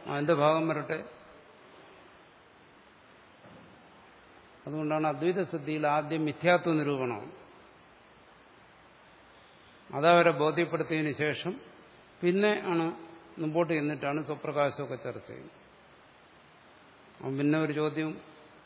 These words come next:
വരത്തില്ലല്ലോ, അത് ബോധ്യപ്പെട്ടു കഴിഞ്ഞു. അത് വരുത്തിയ ഒരു പരിഷ്കാരമാണ് മധുസൂദന സരസ്വതി.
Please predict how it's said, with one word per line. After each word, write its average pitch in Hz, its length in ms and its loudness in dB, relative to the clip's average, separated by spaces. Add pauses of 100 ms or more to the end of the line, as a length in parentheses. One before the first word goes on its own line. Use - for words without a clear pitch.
(240)
വരത്തില്ലല്ലോ, 143 560 0
അത് 127 140 -2
ബോധ്യപ്പെട്ടു 131 480 -6
കഴിഞ്ഞു. 120 260 -10 (4000)
അത് 147 360 -4 (480)
വരുത്തിയ 147 340 -4
ഒരു 147 220 -2
പരിഷ്കാരമാണ് 139 800 0 (1200)
മധുസൂദന 135 420 -2
സരസ്വതി. 110 540 -10